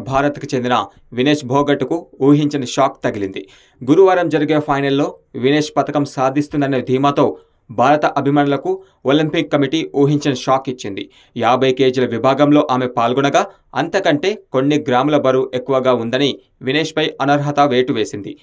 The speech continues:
ఈ మేరకు భారత ఒలింపిక్ సంఘం ప్రకటన విడుదల చేసింది. కాగా, తన కెరీర్‌లో మూడో ఒలింపిక్‌లో పాల్గొన్న వినేష్ భోగట్ ఈ ఈవెంట్లో ఫైనల్ చేరిన తొలి మహిళా రెజ్లర్‌గా నిలిచింది. రెండు వేల పదహారు రియో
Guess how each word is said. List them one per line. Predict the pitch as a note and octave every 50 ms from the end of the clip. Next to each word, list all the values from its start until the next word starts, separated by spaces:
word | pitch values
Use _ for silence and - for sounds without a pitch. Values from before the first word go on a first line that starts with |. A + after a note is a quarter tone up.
| _ _ -
ఈ | - G#2+
మేరకు | A2 A#2 A#2+ C3 D#3 F3+ F#3+ - - _ _ _ - A2+ G2+ G2
భారత | A#2+ C#3 D#3 E3 E3 E3 - -
ఒలింపిక్ | D3 D3+ D3 C#3+ C#3+ D#3+ C#3+ - -
సంఘం | C#3+ B2+ B2 C#3+ C#3+ D3 C#3+ - _ _ -
ప్రకటన | C#3 C3 - C#3+ C#3 C3+ B2+ C3+ E3 E3 -
విడుదల | B2+ A#2+ A#2 A2+ C#3+ C#3+
చేసింది. | C3 B2+ A#2+ G#2+ G2 - G2+ G2 G2 - - _ _ _
కాగా, | - A#2 A2 G#2+ A#2+ C#3 E3+ - _ _ -
తన | E3 D#3+ E3+
కెరీర్‌లో | E3 - D#3+ D#3+ F#3+ G#3 G#3 F#3+ F#3+ G3+ F#3
మూడో | D#3 D#3 E3 F3 E3+ F#3 F3 - -
ఒలింపిక్‌లో | D3+ D3+ E3 E3+ D#3 E3+ D3+ - D#3+ D#3 D3+
పాల్గొన్న | D3+ D3+ C#3 C#3 C#3+ D3 C#3+ C3 C3+ B2 A2+ G#2
వినేష్ | A2 A2 B2+ C#3 C3 -
భోగట్ | A#2+ A#2 C3+ C#3+ C#3 C3+ - - _ _ _ _ _ -
ఈ | B2+ A2+ A2+ A#2 A#2 C3+
ఈవెంట్లో | C#3+ D3 D3+ D3 D3 D#3 D3+ B2 - - - - -
ఫైనల్ | B2+ B2+ C#3 D3 D#3 D#3 D3 D3+
చేరిన | D3 C3 B2+ C#3 D#3 F3+ F3+ _ -
తొలి | D3+ C#3 D3 D3+ D3 C3+
మహిళా | C#3+ C#3 D3 D3+ D3 C#3+
రెజ్లర్‌గా | B2 C3 C3+ B2 C3+ C#3+ C3 B2+ B2 C#3
నిలిచింది. | D3+ D3+ C3 A#2 - - A2 G2 G#2 - - - - _ _ _ -
రెండు | B2 B2 C#3+ D3+
వేల | D3+ D3 C#3+
పదహారు | C#3 C#3 C3 C3 B2 C3+ C#3 C#3 D#3+ F#3 - - _ _ -
రియో | B2 C3+ D3+ E3